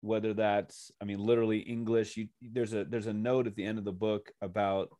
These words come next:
using the phonetic language, but just the idea of, like, you know, I take that that was a second language, or, uh, actually, it l-, sounds like in the, in the note that it, at times you spoke the language fairly well.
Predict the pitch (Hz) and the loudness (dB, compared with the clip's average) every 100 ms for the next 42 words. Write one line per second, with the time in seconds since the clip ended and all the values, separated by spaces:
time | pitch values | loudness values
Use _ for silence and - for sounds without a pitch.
0 | _ _ _ 110 113 113 101 - 110 101 | _ _ _ -4 -2 -2 -4 -4 -4 0
1 | 104 104 101 - - 98 98 101 104 104 | 2 2 0 -6 -8 -4 -2 -2 0 2
2 | 104 110 - - _ _ _ _ 120 120 | 2 -2 -16 -20 _ _ _ _ -8 -4
3 | 135 - 123 117 123 117 110 107 107 120 | 0 4 4 6 6 6 6 4 4 0
4 | 104 104 _ _ - 113 139 123 113 110 | 0 -2 _ _ -6 0 0 2 2 2
5 | 104 101 - 127 131 117 147 156 160 160 | 2 -2 -2 -2 0 -2 0 0 2 2
6 | 147 120 117 117 78 123 139 185 117 120 | 2 2 4 2 -2 -2 -2 0 -2 -2
7 | - - 170 170 156 127 113 117 110 113 | -4 -4 -4 -2 -2 -2 -2 -2 0 2
8 | 120 123 107 95 - 104 - 120 120 110 | 2 2 -2 -4 -6 -8 -4 -4 -4 -4
9 | 101 - 107 107 107 104 101 98 - 107 | -8 -4 -4 -2 -4 -2 -4 -4 -2 0
10 | 98 104 123 120 113 110 | 0 2 4 6 4 0